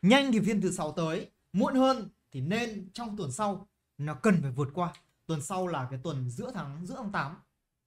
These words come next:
Như ở cái video cuối tuần trước ấy, mình có gửi anh em về việc là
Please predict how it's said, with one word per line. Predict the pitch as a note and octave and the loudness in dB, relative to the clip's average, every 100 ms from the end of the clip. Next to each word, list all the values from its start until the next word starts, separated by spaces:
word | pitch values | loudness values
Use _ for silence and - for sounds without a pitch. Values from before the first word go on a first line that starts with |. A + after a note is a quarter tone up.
| _ - | _ 2
Như | G#3+ | 4
ở | E3+ | 4
cái | E3 | 2
video | G#3 G#3 G#3 | 2 2 2
cuối | F#3 E3 | 0 0
tuần | G3 | 0
trước | G#3+ D4+ | -2 -4
ấy, | D#4+ G3+ | -6 -10
mình | E3 | -8
có | D3+ | -4
gửi | F#3 D3+ | -2 -2
anh | D#3+ | -2
em | F#3+ G3 | -2 -2
về | E3 | -2
việc | C#3 D3 | -4 -6
là | C#3+ C3 | -6 -6